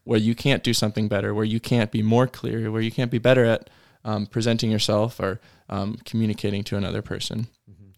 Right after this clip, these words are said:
Speaker 1: There's always room for me to grow, um, regardless of the percentage of responsibility we can dole out. Um, I, I am responsible for how other people perceive me
Speaker 2: Yeah.
Speaker 1: to a certain extent.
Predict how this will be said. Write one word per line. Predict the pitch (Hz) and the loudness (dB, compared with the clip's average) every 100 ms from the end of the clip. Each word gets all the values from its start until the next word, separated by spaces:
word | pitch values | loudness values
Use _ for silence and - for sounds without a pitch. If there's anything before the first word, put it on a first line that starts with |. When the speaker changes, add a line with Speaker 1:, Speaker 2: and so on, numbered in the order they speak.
| - | -2
Speaker 1:
There's | 131 123 | 4 8
always | 127 127 | 8 8
room | 113 104 110 139 | 6 2 -2 -8
for | - 107 | -6 -4
me | 107 110 107 | 0 0 0
to | 110 113 | -4 -6
grow, | - - - - _ _ _ - | -6 -8 -10 -14 _ _ _ -8
um, | 101 101 123 - | -6 -6 -8 -2
regardless | 120 120 120 117 - | 4 6 6 6 2
of | 104 _ - | -2 _ -8
the | 113 | -2
percentage | 117 - 113 107 101 | 0 2 4 4 2
of | 104 - - | 0 -2 -10
responsibility | 95 107 110 104 110 104 101 101 101 | -6 -4 -2 -2 -2 -2 -2 -4 -4
we | 107 | -6
can | - - 117 - _ _ _ _ - | -8 -10 -10 -12 _ _ _ _ -2
dole | 107 101 | 0 2
out. | 98 101 - - | 0 -4 -8 -12
Um, | - - - 123 _ _ _ _ _ _ _ _ _ _ | -12 -10 -10 -12 _ _ _ _ _ _ _ _ _ _
I, | 123 113 110 110 110 _ _ _ _ - | -2 0 2 0 -4 _ _ _ _ -2
I | 120 127 127 | 2 4 2
am | 110 160 170 | 2 0 0
responsible | - 107 95 - 101 | -2 -4 -4 -4 -4
for | - 107 | -4 -4
how | 101 104 | -2 -2
other | 92 98 | -2 -4
people | 107 107 - | -6 -10 -10
perceive | - - - 95 - | -12 -10 -8 -10 -12
me | - 120 _ _ - | -16 -16 _ _ -10
Speaker 2:
Yeah. | 104 87 | -8 2
Speaker 1:
to | 180 | 4
a | 156 | 4
certain | 151 120 | 4 2
extent. | 120 - - - - | -2 -4 -6 -10 -16